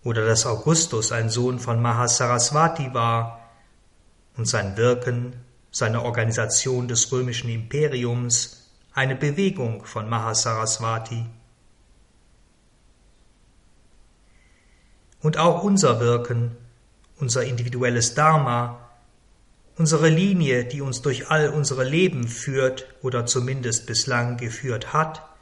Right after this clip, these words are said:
ruht auf einem dieser grundlegenden Aspekte,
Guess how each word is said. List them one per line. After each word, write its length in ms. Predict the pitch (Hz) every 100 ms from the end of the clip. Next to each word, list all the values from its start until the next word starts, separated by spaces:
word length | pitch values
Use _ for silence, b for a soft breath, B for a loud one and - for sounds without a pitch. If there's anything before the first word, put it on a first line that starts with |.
| b b b b _ _ _ -
ruht 220 | 117 123 120
auf 300 | 110 - 117
einem 400 | 117 131 143 147
dieser 260 | 131 117
grundlegenden 720 | - 113 113 - 113 113 120 123
Aspekte, 800 | 123 - 156 147 151 127 117